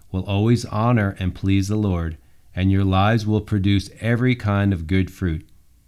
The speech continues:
All the while, you will grow as you learn to know God better and better." And finally, Colossians two and verse seven,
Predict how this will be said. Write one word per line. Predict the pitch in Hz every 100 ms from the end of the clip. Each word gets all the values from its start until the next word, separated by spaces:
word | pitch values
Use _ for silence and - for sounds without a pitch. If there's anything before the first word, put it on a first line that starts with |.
| _ _ -
All | 101 110
the | 123
while, | 147 117 98 98 95 95 - -
you | - 101
will | 98 101
grow | 92 104 120 110 95 98 117 - _ _ -
as | 95 92
you | 95
learn | 92 98 104
to | 107
know | 101 101
God | 92 90 87 87 82 - -
better | 90 82 98 87 87 80 - -
and | 90 82
better." | 80 78 73 76 - - - - - -
And | 87 -
finally, | 92 95 95 95 95 95 - _ -
Colossians | - 95 95 92 90 95 -
two | - 117 98
and | 90
verse | 87 87 78
seven, | - 85 78 73